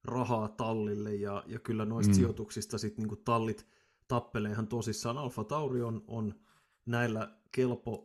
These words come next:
Speaker 1: viime skabojen suorituksilla, ö, noussut Williamsin kantaan, kun ne näytti siltä, että he oli juurtunut tonne M M-sarjan tyvipäähän. Williamsin pitää pikkasen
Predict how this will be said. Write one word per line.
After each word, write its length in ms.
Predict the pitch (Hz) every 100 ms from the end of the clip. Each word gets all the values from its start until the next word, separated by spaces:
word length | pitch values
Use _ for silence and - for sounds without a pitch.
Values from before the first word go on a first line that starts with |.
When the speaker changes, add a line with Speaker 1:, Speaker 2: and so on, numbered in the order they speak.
| 107
Speaker 1:
viime 300 | 120 107 104
skabojen 680 | - 110 107 107 101 101 -
suorituksilla, 1080 | - 123 113 101 - 95 - 101 101 98 - _ _ _ _ -
ö, 120 | 113
noussut 540 | 127 131 123 - 101 101
Williamsin 520 | 123 117 107 - 107
kantaan, 440 | 113 107 101 101
kun 140 | 101 107
ne 80 | 107
näytti 320 | 110 104 101
siltä, 300 | 110 101 104
että 120 | -
he 60 | 113
oli 180 | 107
juurtunut 560 | 107 113 107 104 101 -
tonne 300 | 107 104 104
M 40 |
M-sarjan 460 | 104 98 101 98 104
tyvipäähän. 720 | - 104 104 - 104 104 101 - _ _ _ -
Williamsin 440 | 135 127 110 - 104
pitää 280 | 107 107
pikkasen 520 | 104 107 - 104 101